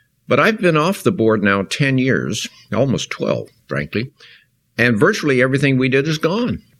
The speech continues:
It's as if we were never there. And what's really disturbing about that is that it's not unique to Seattle.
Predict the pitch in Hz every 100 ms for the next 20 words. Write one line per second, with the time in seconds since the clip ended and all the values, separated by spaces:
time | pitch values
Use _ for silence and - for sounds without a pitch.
0 | - 123 139 120 139 139 120 110 107 85
1 | 80 101 151 135 85 _ _ - _ _
2 | _ - - 127 151 - - - - -
3 | _ - 143 180 120 110 - 127 113 98
4 | 98 92 113 127 117 107 104 120 113 110
5 | - - _ _ - 107 123 123 131 139
6 | 139 147 - 160 185 185